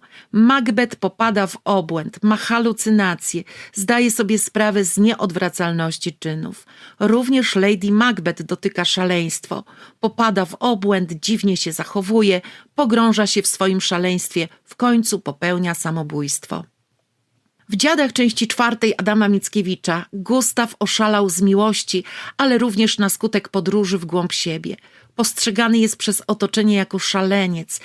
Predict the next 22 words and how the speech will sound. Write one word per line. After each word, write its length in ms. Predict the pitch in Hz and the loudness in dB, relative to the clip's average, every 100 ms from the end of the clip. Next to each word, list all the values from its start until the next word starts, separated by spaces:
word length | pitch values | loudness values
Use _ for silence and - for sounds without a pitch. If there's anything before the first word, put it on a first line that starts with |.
| - - | -16 -2
jest 300 | 214 220 - | 0 0 -2
w 40 | |
skrajnej 640 | - - 208 214 214 208 196 | -6 -2 0 2 4 4 2
rozpaczy 580 | 185 - 196 185 180 175 - _ | 0 -2 -4 -2 -6 -6 -12 _
i 60 | 254 | 2
nie 140 | 185 | 2
panuje 400 | 180 170 165 160 | 0 -2 -2 -2
nad 200 | 160 - | -4 -4
sobą. 540 | - 151 156 165 185 - _ _ _ _ _ - - - _ | -6 -6 -6 -6 -6 -10 _ _ _ _ _ -20 -20 -20 _
Z 100 | - | -4
kolei 380 | 226 226 285 208 | 0 2 2 0
w 80 | |
Dziadach 460 | 180 254 226 180 170 | 0 0 2 0 -2
części 420 | - 180 - - | -2 -2 -2 -6
trzeciej 640 | - - 175 147 185 196 - - | -6 -4 -4 -2 -2 -2 -6 -2
Konrad 500 | 262 269 254 240 202 | 0 2 2 0 -2
w 100 | 170 | 0
wielkiej 500 | 202 226 226 220 196 | 2 2 2 0 2
improwizacji 880 | 214 208 190 180 220 220 - 190 - - | 0 0 0 0 0 0 -2 -4 -8 -10
sprawia 580 | - - 240 233 214 214 | -6 -2 0 2 2 0
wrażenie 520 | 196 185 170 208 202 - | 2 0 2 2 0 0
obłąkanego, 1000 | 196 208 190 202 202 196 185 165 160 170 | 0 0 2 2 2 0 0 -2 -4 -8